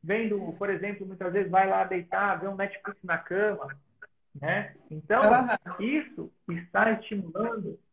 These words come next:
Speaker 1: o envelhecimento precoce. E o nosso protocolo ajuda a quebrar esse envelhecimento por fotodano. Por quê? Uma vez feito o protocolo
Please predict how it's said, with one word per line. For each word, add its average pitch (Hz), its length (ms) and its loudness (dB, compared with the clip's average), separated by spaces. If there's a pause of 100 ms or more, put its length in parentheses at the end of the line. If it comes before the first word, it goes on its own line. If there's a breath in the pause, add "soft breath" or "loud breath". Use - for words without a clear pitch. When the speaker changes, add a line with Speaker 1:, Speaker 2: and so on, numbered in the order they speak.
(160)
Speaker 1:
o 196 140 4
envelhecimento 226 760 2
precoce. 208 560 0 (800)
E 185 140 2
o 208 80 6
nosso 240 400 2
protocolo 208 800 0
ajuda 190 600 2
a 214 100 4
quebrar 247 840 -2 (240)
esse 226 280 -2
envelhecimento 214 640 -8
por 208 160 -6
fotodano. 185 600 -6 (360)
Por 262 220 0
quê? 143 360 2 (240)
Uma 202 240 8
vez 269 320 2 (240)
feito 185 360 -2
o 226 40 -6
protocolo - 880 -4